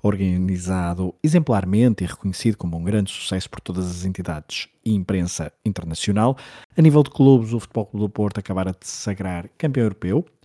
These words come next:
furando a habitual hegemonia dos clubes dos países mais ricos. Porém, mesmo antes dos acontecimentos citados, começou a saber-se algo que viria a dominar as conversas sobre futebol em Portugal nos anos seguintes. O processo Apito Dourado estava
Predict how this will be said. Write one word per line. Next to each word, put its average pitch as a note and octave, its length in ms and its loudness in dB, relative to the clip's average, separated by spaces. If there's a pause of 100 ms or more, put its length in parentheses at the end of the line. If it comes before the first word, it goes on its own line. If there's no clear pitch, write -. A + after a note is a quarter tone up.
(100)
furando G2 720 -2
a F#2 40 0
habitual F#2+ 540 -2
hegemonia G2+ 500 0
dos F#2 160 -4
clubes G2+ 380 -4
dos - 160 -14
países E2+ 300 -6
mais G2 200 -2
ricos. - 340 -4 (340)
Porém, G#3+ 260 6 (420)
mesmo A2+ 300 4
antes G#2 200 2
dos F#2 200 -4
acontecimentos F#2 680 -2
citados, D3+ 560 0 (220)
começou C3+ 320 2
a A#2+ 40 6
saber-se G2+ 540 -2
algo A2 420 2 (140)
que - 100 -18
viria G#2 240 4
a F#2 40 2
dominar F#2 340 0
as F2 140 -4
conversas F2+ 500 -4
sobre F2+ 400 -6
futebol E2+ 800 -4 (460)
em F2+ 180 -4
Portugal D#2+ 440 -8
nos F2+ 220 -4
anos D2+ 220 -6
seguintes. - 440 -6 (300)
O A2+ 80 -2
processo - 640 -6 (160)
Apito - 300 -8
Dourado A#2 340 4
estava D#2+ 560 -6